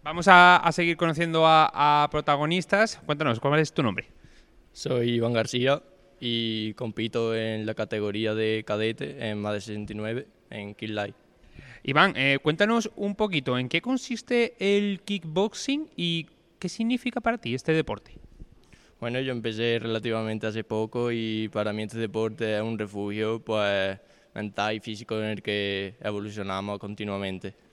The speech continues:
Speaker 1: Iván, fíjate, empezaste hace poco y vas a competir en un campeonato de España, donde van los mejores.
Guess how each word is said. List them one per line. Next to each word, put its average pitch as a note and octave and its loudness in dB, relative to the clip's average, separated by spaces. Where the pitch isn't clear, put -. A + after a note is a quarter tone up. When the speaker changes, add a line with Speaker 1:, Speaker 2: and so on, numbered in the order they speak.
Speaker 1:
Iván, B2 0
fíjate, B2 -2
empezaste A2 -6
hace A#2 -4
poco C3 -6
y C3 -2
vas A2 -2
a A#2+ -6
competir A#2+ -2
en A#2+ -2
un B2 -6
campeonato B2+ 0
de C#3 2
España, C3+ 2
donde A2 -6
van A2+ -2
los B2 -2
mejores. B2+ -2